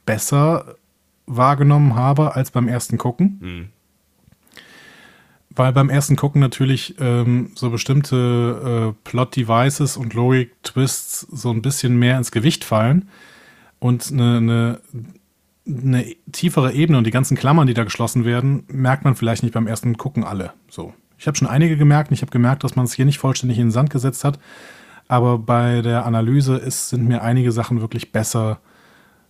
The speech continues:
Speaker 1: haben mir besser gefallen. Und ich fänd's total spannend, wenn ihr uns so ein bisschen was dazu schreibt. Auf den Kanälen, die Sebastian gleich durch einen Trigger,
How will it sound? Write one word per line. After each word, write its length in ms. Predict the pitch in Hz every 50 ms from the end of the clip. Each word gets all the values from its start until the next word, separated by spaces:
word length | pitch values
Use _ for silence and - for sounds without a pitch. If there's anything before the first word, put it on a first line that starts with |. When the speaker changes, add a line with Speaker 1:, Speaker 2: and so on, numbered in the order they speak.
| _ _ -
Speaker 1:
haben 220 | - 110 113 117
mir 80 | 117 101
besser 240 | 117 107 - 117
gefallen. 340 | 107 107 - - 107 107 104
Und 80 | 104 110
ich 120 | 110 -
fänd's 180 | - 139 139 -
total 300 | - - - 131 143 143
spannend, 400 | - - 135 127 131 139 120 -
wenn 100 | 120 113
ihr 160 | 117 120 123
uns 200 | 123 120 117 -
so 60 | - 117
ein 100 | 110 110
bisschen 260 | 120 - - 117 107
was 180 | 110 110 -
dazu 300 | - 113 107 - - 113 104
schreibt. 540 | - - - - 107 120 156 - - - _ _ _ _ _ _ _ _ _ _ _ _ _ _ _ _ _ _ _ _ _ _ _ _ - - -
Auf 200 | - 143 151 147 -
den 120 | 156 135
Kanälen, 500 | - 131 123 120 120 131 135 139 135 127
die 100 | 113 117
Sebastian 440 | 110 110 98 123 - - - 117 113
gleich 220 | 113 110 117 113
durch 180 | - 123 110 113
einen 140 | 110 107 107
Trigger, 540 | - - 151 160 143 143 135 131 139 139